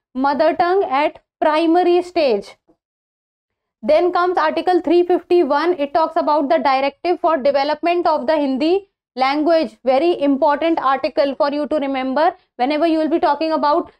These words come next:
the Hindi language or writing your answer about the Hindi language, this is the article that you cannot afford to miss. That is Article three fifty-one, Directive for Development of the Hindi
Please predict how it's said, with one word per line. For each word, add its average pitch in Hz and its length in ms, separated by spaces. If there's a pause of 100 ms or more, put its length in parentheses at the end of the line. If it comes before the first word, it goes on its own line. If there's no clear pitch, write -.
(100)
the 269 140
Hindi 285 280
language 294 360
or 349 100
writing 269 380
your 311 120
answer 285 280
about 277 300
the 294 100
Hindi 277 240
language, 285 380
this 277 140
is 320 120
the 302 80
article 285 400
that 302 160
you 294 100
cannot 277 320
afford 262 460
to 359 240 (240)
miss. 311 420
That 240 160
is 349 100
Article 320 440
three 330 220
fifty-one, 320 680 (480)
Directive 339 540
for 359 160
Development 320 640
of 302 240
the 359 220 (260)
Hindi 302 440